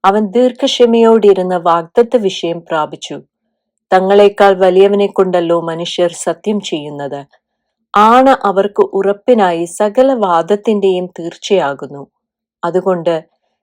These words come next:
ദൈവം വാഗ്ദത്തത്തിന്റെ അവകാശികൾക്ക് തന്റെ ആലോചന മാറാത്തത്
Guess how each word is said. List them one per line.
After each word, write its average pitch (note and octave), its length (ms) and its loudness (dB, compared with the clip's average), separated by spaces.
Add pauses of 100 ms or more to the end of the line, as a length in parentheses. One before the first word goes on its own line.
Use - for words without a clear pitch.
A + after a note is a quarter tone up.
(100)
ദൈവം G3+ 500 4
വാഗ്ദത്തത്തിന്റെ A#3 960 4
അവകാശികൾക്ക് E3+ 1040 0 (540)
തന്റെ A#3+ 300 2
ആലോചന G3+ 680 0
മാറാത്തത് G3+ 880 -2